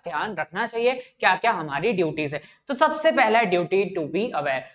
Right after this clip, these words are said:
Aware means जब भी हम product खरीद रहे हैं तो हमें खुद ही aware रहना पड़ेगा कि इसकी quality क्या है। हम package का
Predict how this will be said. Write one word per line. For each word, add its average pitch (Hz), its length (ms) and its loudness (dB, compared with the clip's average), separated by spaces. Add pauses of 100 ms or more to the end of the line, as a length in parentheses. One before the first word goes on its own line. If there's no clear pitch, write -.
(200)
Aware 285 320 4
means 240 300 2
जब 190 200 4
भी 247 120 4
हम 233 140 0
product - 360 2
खरीद 220 280 -2
रहे 233 60 2
हैं 240 80 0
तो 285 60 2
हमें 277 260 2
खुद 294 240 2
ही 330 80 6
aware 226 300 4
रहना 208 260 0
पड़ेगा 202 320 2
कि 202 140 0
इसकी 202 220 -2
quality 180 420 2
क्या 196 140 2
है। 190 80 4
हम 180 120 -2
package 180 420 0
का 190 160 2